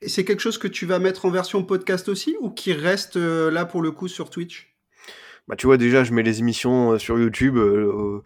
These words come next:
Speaker 2: au compte-gouttes. <laughs>
Speaker 1: Ouais,
Speaker 2: Donc, euh,
Speaker 1: ouais.
Speaker 2: j'essaie de, d'alimenter ça.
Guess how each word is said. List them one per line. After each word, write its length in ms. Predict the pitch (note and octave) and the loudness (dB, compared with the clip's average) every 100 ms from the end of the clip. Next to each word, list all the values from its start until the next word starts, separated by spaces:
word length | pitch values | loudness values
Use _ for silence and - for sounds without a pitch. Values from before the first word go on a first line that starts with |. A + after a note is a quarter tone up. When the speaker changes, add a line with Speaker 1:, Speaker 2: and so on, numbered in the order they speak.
| - - - | -18 -14 -4
Speaker 2:
au 100 | A2+ | 0
compte-gouttes. 600 | - A#2+ A#2+ D3+ F3+ A2+ | 4 4 4 2 0 -4
<laughs> 440 | - C3+ - C3+ - - G#3 | -2 0 0 0 0 -2 -2
Speaker 1:
Ouais, 180 | D3+ D3+ | -2 0
Speaker 2:
Donc, 200 | A#2+ A2 | 0 0
euh, 40 | A2+ | 0
Speaker 1:
ouais. 60 | |
Speaker 2:
j'essaie 280 | A2 G#2+ B2+ | 0 4 6
de, 200 | A#2 A2 | 6 2
d'alimenter 500 | G#2+ G#2+ A2 G#2 G#2+ | 2 2 0 -2 -2
ça. 280 | - D3 | 2 2